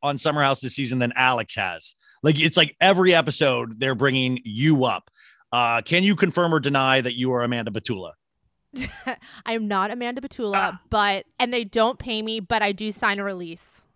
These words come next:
Speaker 2: They do send me a
Speaker 1: No,
Speaker 2: release.
Speaker 1: for real? Do you get, do, is that
Speaker 2: Yeah.
Speaker 1: like, "Hee, hee, hee," when you get a sign? I would love that.
Speaker 2: You know, it just,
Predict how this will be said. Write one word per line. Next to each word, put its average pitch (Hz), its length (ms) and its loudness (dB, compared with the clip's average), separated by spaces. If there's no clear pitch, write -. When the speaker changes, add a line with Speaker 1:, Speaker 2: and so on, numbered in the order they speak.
Speaker 2:
They 233 140 -2
do 220 300 -6
send 202 300 2
me 196 120 0
a - 20 -2
Speaker 1:
No, 190 80 0
Speaker 2:
release. 170 300 -2
Speaker 1:
for 160 100 0
real? 175 560 2
Do 170 60 4
you 208 100 10
get, 175 300 2
do, 147 120 2
is 160 220 2
that 156 120 6
Speaker 2:
Yeah. 147 40 -6
Speaker 1:
like, 143 200 4
"Hee, 233 260 -2
hee, 202 220 -2
hee," 202 260 -4
when 170 260 0
you 151 140 -2
get 143 160 2
a 139 60 2
sign? 151 180 2
I 147 140 2
would 151 140 0
love 123 320 -2
that. 87 280 -6
Speaker 2:
You 294 120 -6
know, 339 340 4
it 294 160 -4
just, - 420 -10